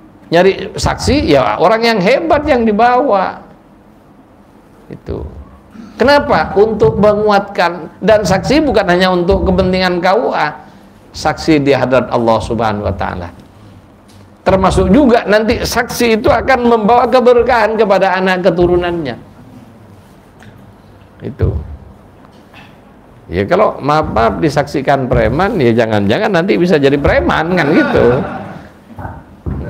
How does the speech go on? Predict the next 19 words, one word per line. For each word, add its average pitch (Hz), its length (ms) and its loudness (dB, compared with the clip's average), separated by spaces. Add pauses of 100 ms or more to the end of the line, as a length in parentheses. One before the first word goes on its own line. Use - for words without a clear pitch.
(520)
Ya, 160 160 4
penting 370 560 0
saksi - 400 0
itu. - 160 -8 (640)
Sayyid 185 240 0
Muhammad 220 320 2
Ghali 180 320 2 (1700)
dipanggil 160 560 0
oleh 143 320 2
Rasulullah 170 480 2
untuk 175 480 2
menjadi 151 480 2
saksi 214 800 0 (960)
tentang 185 800 0
klaimnya 180 720 4
sebagai 147 560 2
Al-Khatmul 147 960 0
Aulia 135 640 2
Al-Muhammadi. 117 960 -2